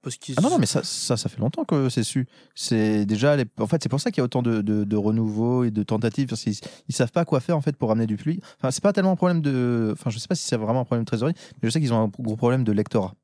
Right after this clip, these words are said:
Speaker 2: où ils arrivent pas à renouveler de, de lectorat. Et, euh, ils, tu sais, c'était quand il y a eu le, le New fifty-two, ou, euh, D C Renaissance en France, euh, chez Urban Comics, avec, euh, bah, notamment le Batman de Scott Snyder, euh, aux États-Unis, ils avaient lancé les, les issues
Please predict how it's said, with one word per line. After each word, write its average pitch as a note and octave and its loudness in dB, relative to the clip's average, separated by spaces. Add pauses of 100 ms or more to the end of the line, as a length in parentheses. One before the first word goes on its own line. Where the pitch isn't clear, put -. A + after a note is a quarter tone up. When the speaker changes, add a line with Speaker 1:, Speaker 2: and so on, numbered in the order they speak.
(220)
Speaker 2:
où A#2 2
ils A2 2
arrivent A2 0
pas B2+ 2
à - 2
renouveler G#2+ 0
de, G2+ 0
de G2+ 0
lectorat. A2+ 0 (320)
Et, A#2+ 4
euh, G#2+ 2
ils, B2 0
tu - -10
sais, F#3+ 0
c'était G#2 0
quand - 0
il A#2 2
y A2+ 2
a A#2 2
eu A#2+ 2
le, G2+ 2
le G2+ 0
New A2+ 2
fifty-two, C#3 0 (360)
ou, A#2 0
euh, F2 0
D A2 -2
C - 0
Renaissance G#2+ 0
en G#2 -2
France, - -4
euh, A2 -2
chez - -6
Urban G2+ -2
Comics, A2+ -2
avec, F#2+ -4
euh, D2+ -2 (400)
bah, - 0
notamment G#2+ 2
le G#2+ 2
Batman G#2 0
de G2 0
Scott - -4
Snyder, B2 0 (480)
euh, G2 2
aux A2+ 0
États-Unis, A2+ 0
ils G#2+ 0
avaient G#2 0
lancé G#2+ -2
les, G#2 0
les G2 0
issues F3+ 0